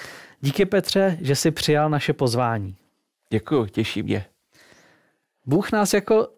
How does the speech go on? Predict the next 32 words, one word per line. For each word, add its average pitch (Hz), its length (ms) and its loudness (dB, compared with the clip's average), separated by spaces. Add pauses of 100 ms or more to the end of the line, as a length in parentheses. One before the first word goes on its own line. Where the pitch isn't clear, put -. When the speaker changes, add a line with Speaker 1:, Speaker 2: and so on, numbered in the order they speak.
(140)
Speaker 1:
své 170 200 2
učedníky 175 500 0
povolává 156 640 2
na 151 120 0
cestu 151 400 0
víry. 127 340 -2
Čteme 135 340 -2
o 135 80 0
tom 131 240 0
všude 151 320 -2
v 180 80 0
Bibli. 175 420 2 (340)
Bůh 139 200 -4
povolal 139 380 0
Abrahama, 180 840 0
Abraham 160 480 0
se 127 180 0
vydal 175 640 2 (320)
na 127 400 0
místo, 143 520 0
o - 20 0
kterém 131 300 -2
nevěděl, 135 440 2
kam 120 240 -2
jít, 165 280 0
a - 40 -6
stal 143 280 0
se 147 140 0
požehnáním 120 680 0
pro 113 160 -4
národy. 113 520 -6
Eh, - 600 -18